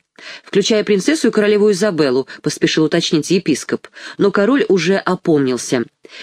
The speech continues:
«Тебе бы всех арестовать», — сказал он. «Хватит тебе рыцаря с ведьмой. Делай с ними что хочешь, а для наших родственников твои руки коротки».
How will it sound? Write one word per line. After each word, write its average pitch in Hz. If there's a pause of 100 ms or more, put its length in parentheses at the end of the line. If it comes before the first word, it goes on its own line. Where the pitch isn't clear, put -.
(240)
«Тебе 214
бы 185
всех -
арестовать», — 175
сказал 143
он. 123 (120)
«Хватит 214
тебе 208
рыцаря 185
с -
ведьмой. 139 (440)
Делай 240
с -
ними 196
что 180
хочешь, 156
а 180
для 175
наших 170
родственников 175
твои 175
руки 190
коротки». 147